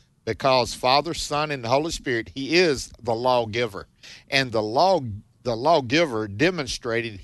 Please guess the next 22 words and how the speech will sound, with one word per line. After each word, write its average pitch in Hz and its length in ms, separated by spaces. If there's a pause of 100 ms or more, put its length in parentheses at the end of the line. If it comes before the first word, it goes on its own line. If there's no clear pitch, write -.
(100)
his 175 420
nature. 131 800 (440)
Uh, 113 340 (280)
the 113 160
Ten 196 380
Commandments 143 800
demonstrates 120 920
the 156 140
nature 104 580
of 170 260
God. 147 640
As, 113 240 (360)
it 120 160
also 175 380
tells 139 400
the 180 80
society 135 680
this 127 360
is 180 200
how 117 280
you 139 260
operate. 113 560